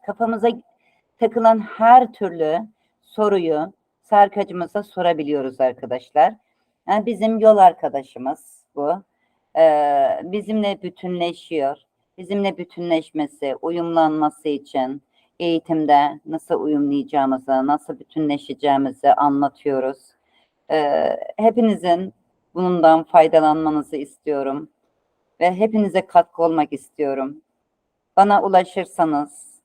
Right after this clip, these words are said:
her konuda destek olacağıma inanabilirsiniz. Muhteşem bir çalışma. Hepinizin faydalanmasını istiyorum.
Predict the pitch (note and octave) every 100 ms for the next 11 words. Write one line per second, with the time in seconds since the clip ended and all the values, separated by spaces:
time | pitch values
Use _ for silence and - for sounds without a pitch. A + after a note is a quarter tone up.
0 | _ _ _ _ - F#3 F#3 F3+ F3+ E3+
1 | C3+ C#3+ C#3 D#3 _ _ _ _ _ _
2 | _ _ _ E3 E3 F#3 F3 E3 D#3 -
3 | D3 D3 D3 D#3+ - _ _ _ _ _
4 | D3 D#3 D#3 C3+ C#3+ D3+ - C#3+ C3+ C#3
5 | - _ _ _ _ _ _ _ - G#3+
6 | G#3+ G#3+ G#3+ G3 F#3 E3+ - D3 D3 -
7 | C3+ C#3 E3 _ _ C4 A3+ G3 E3 F#3
8 | F3+ F3+ D#3+ D#3+ D#3 D3+ D3 - D3+ C3+
9 | _ D3+ D3 D#3+